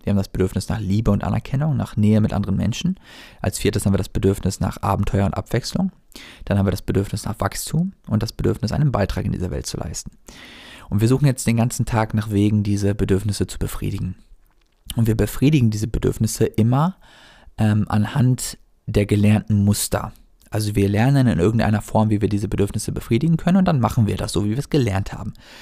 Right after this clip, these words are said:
Diese Lernquellen sind oft, äh, der Fernseher, ja, sehr, sehr häufig natürlich, gerade in der Kindheit, da lernen wir abso-, also alles, was du in der Kindheit aufsaugst, ähm, geht sofort in dein Unterbewusstsein, weil du hast noch gar keine Beta-Hirnwellen, ja, erst mit Beta-Hirnwellen,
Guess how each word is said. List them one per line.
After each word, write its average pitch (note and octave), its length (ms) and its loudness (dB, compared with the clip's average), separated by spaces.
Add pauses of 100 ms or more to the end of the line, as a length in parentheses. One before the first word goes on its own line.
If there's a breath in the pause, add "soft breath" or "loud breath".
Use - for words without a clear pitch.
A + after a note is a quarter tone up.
(280 loud breath)
Diese A2+ 140 2
Lernquellen A2 600 4
sind G#2 260 0
oft, - 360 -2
äh, - 140 -4
der - 100 -6
Fernseher, D#3 580 0
ja, A#2+ 360 0
sehr, A2 180 -2
sehr G#2+ 160 0
häufig A2 320 0
natürlich, G#2+ 400 -2
gerade G#2 200 -2
in G#2 40 0
der G#2+ 80 -2
Kindheit, G#2+ 460 0
da - 20 0
lernen G2+ 260 0
wir - 160 -2
abso-, - 300 -4
also G2+ 200 -2
alles, A#2+ 300 2
was G#2+ 120 0
du A2+ 60 4
in - 20 6
der G#2+ 80 2
Kindheit G#2+ 340 2
aufsaugst, G#2+ 640 0 (480 loud breath)
ähm, G2 640 2
geht G#2 240 -2
sofort G2 300 0
in - 20 4
dein F#2+ 100 2
Unterbewusstsein, G2 720 -4
weil G2+ 120 -4
du G#2 100 -4
hast G#2+ 180 -6
noch A#2+ 140 0
gar G2+ 140 -2
keine G2 400 -2 (400 loud breath)
Beta-Hirnwellen, G#2+ 800 0
ja, G#2 160 0
erst - 220 0
mit G#2+ 160 0
Beta-Hirnwellen, G#2 800 0